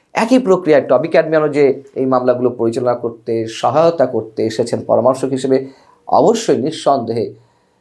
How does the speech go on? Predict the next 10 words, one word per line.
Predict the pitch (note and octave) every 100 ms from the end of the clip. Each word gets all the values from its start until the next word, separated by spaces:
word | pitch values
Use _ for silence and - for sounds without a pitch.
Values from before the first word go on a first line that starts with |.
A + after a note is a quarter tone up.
| _
তার | - A#2 A2+
এই | G2+
বিষয়টি | A2 - A2 G#2 - _ _ -
চরম | C3+ B2 A2+
বিতর্কিত | G#2 A#2+ C#3+ E3 E3 -
হয়েছে | F#3 F#3 G3 -
এবং | F#3 -
আরও | G2+ G#2+ D#3+
হবে | F3 F3 F#3+
সামনে। | F#3 F3 F#3+ A3